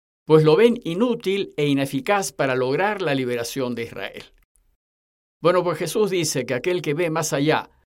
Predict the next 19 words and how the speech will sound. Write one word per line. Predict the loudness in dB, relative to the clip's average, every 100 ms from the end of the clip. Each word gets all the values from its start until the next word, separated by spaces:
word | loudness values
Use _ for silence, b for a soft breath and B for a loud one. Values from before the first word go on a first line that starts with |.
| _
aquel | -8 -2 -2
que | 0 -2
tiene | 2 2 2 0
ojos | 0 0 -4 -4
para | -4 0 2
ver | 2 0 -6 _ _ _ -2
y | 0
que | 2 0
no | 0
se | 0 -2
escandaliza | 0 -2 0 -2 -2 0
de | 0 2 2
él, | 0
sino | -2 -4 -2
más | -2 -2
bien | 0 -2 0
lo | 0
reconoce | 0 -2 -2 -2 -4
Mesías, | -4 -2 -2 -2 -2 -8 -12